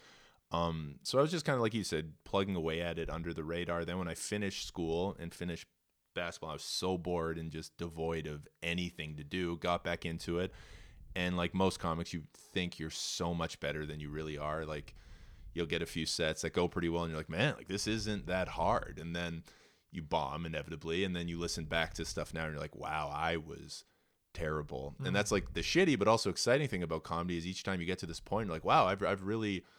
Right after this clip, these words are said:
Speaker 1: turned a corner here." And you listen back a year later when you're, if you've been going about it the same way, better than you were at that point. You're like, "Oh, I kinda sucked." So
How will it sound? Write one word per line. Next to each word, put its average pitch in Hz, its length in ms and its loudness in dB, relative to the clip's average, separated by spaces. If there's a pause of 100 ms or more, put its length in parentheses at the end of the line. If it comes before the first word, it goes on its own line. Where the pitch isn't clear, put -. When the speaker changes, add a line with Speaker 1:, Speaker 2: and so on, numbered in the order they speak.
(360)
Speaker 1:
turned 107 220 2
a 101 40 2
corner 113 320 2
here." 92 120 2
And 80 80 -2
you 78 80 -4
listen 90 260 -2
back 85 240 0
a - 20 -6
year 82 140 0
later 90 240 2
when 82 120 -4
you're, 80 280 -4 (340)
if 85 200 -4
you've 80 160 -4
been 78 300 -6
going 90 260 0
about 82 180 0
it 78 40 0
the 73 60 -4
same 85 200 -2
way, 80 120 -2
better 82 380 2
than 80 160 -4
you 78 100 -6
were 80 140 0
at 76 120 -6
that 98 200 2
point. 78 160 -6
You're 71 80 -8
like, 87 80 0
"Oh, 143 80 10
I 127 180 8 (200)
kinda 101 280 2
sucked." - 440 2
So 82 300 0